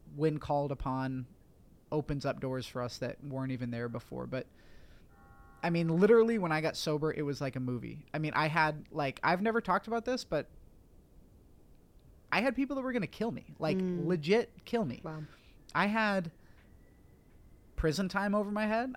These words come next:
Speaker 1: I
Speaker 2: Mm.
Speaker 1: had, uh, so many different things come together.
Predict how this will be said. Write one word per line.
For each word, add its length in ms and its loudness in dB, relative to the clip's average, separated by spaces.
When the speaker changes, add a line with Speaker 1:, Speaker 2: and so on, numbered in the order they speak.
Speaker 1:
I 140 6
Speaker 2:
Mm. 40 2
Speaker 1:
had, 500 2
uh, 100 0
so 480 4
many 240 0
different 400 0
things 280 -2
come 180 -4
together. 440 -2